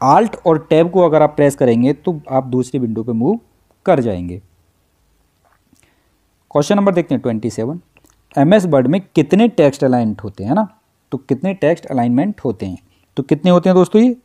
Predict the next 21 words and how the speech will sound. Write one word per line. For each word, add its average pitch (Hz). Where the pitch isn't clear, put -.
थ्री 175
होते 98
हैं, 95
है 156
ना? 120
ट्वेंटी 135
सेवन 117
का, 220
सॉरी, 98
फोर 160
अलाइनमेंट 104
होते 85
हैं। 98
कितने 131
होते 160
हैं? 247
फोर 170
अलाइनमेंट 85
एमएस 113
वर्ड 90
में। 90